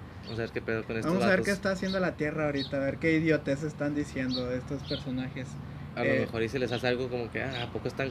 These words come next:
Speaker 1: apenas con los podcasts?".
Speaker 2: Apenas, eso fue en el siglo dos.
Speaker 1: El siglo dos.
Speaker 2: <laughs> Del siglo, ya van en el si-, siglo tres mil. <laughs>
Speaker 1: Nah, bien atrasados, güey, la neta.
Speaker 2: Sí, este, como novedad, hoy estamos grabando muy temprano, más de lo normal.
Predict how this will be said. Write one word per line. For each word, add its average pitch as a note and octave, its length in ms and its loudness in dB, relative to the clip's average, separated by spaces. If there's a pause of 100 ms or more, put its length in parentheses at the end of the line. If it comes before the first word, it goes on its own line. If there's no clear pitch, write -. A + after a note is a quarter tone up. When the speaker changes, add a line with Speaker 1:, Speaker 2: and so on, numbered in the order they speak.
Speaker 1:
apenas B2+ 300 0
con C3 100 -2
los A2+ 120 -2
podcasts?". G2 600 -6
Speaker 2:
Apenas, F#3 680 4
eso E3+ 360 6
fue E3+ 140 6
en F3 80 4
el F3+ 140 6
siglo E3+ 1000 6 (440)
dos. F#3 400 4 (360)
Speaker 1:
El A2+ 80 -6
siglo C#3 280 2
dos. A#2 220 0
Speaker 2:
<laughs> - 0 -
Del D3 200 4
siglo, E3 380 6
ya D#3+ 160 8
van E3+ 160 4
en F3 60 4
el D#3+ 80 0
si-, D#3 220 0 (100)
siglo E3 320 2
tres D3 220 2
mil. D#3+ 220 2 (460)
<laughs> - 600 0
Speaker 1:
Nah, G2 220 0
bien G2+ 180 0
atrasados, G#2 500 -2
güey, G#2+ 200 0
la G2+ 120 -4
neta. G2 240 -4 (460)
Speaker 2:
Sí, B2+ 320 0 (300)
este, D#3 440 8
como D#3+ 200 6
novedad, D3+ 340 10
hoy F3+ 100 10
estamos F#3+ 280 4
grabando F3 320 6
muy F#3 140 4
temprano, F#3 460 4
más F#3 160 4
de F#3+ 80 6
lo F#3+ 80 6
normal. F3 460 2